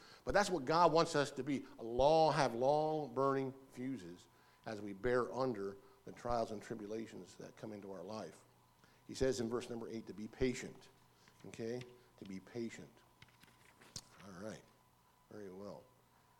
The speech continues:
Verse number eleven, look what he also, he says there. This is very, this is exciting this week. I was studying this. This is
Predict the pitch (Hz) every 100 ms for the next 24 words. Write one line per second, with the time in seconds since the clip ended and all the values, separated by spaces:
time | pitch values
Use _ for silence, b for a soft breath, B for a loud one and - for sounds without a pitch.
0 | _ 165 165 175 151 131 156 113 87 -
1 | - - - - 151 143 143 156 143 117
2 | - 113 95 107 80 - - - B B
3 | - 175 127 104 143 151 190 160 123 -
4 | - 127 127 117 107 107 117 107 101 101
5 | - - 123 107 69 135 110